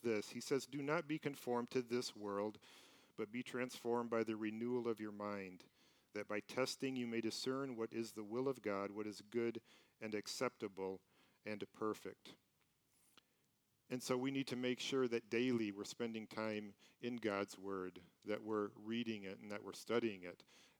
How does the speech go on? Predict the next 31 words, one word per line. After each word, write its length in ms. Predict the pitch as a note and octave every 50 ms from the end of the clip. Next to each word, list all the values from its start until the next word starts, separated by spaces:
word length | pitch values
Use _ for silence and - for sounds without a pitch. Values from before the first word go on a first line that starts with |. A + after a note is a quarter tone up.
| -
and 100 | G#2 G2+
that 160 | G#2 G#2 A2 G2+
we're 120 | G2+ G#2
learning 400 | G2+ A2+ B2+ C#3+ D3 B2+ A2 F#2+
it, 120 | F#2 G2 -
so 160 | - - A#2
that 160 | A2 A2+ A2+
we 120 | A#2 A2+ A2+
know 280 | A#2 B2 B2+ C#3 D3
how 260 | B2+ G2+ G#2 G#2 G2+ G2+
God 300 | - G#2 G2+ G2+ G2+ G2+
wants 360 | G#2 G2+ G#2+ G#2+ G#2+ - -
us 140 | - - - -
to 120 | - G2+
live, 300 | G2 G2+ G#2 F#2 F#2 F#2
so 140 | - - A2+
that 200 | G#2 A2+ A2+ A2
we 80 | A2
know 180 | A2 A2+ A#2+ A#2+
what 200 | A#2 A2+ A#2 A2
his 220 | - B2 A#2+ G#2+
will 320 | G#2 G#2 G#2+ A#2 A2+ A2 G#2+
is 200 | A2+ A#2 A2+ -
for 320 | - - A2 G#2 G2+ G2+
us 240 | G2 G2+ G2 - -
and 120 | G#2+ G2+
we're 60 | G2 G#2+
living 340 | G#2 G#2+ A2 G#2 G#2+ G#2+
in 120 | G#2+ G#2 G2+
a 40 | G2
way 380 | F#2+ G2+ G2+ G2 F#2+ F#2+ F#2+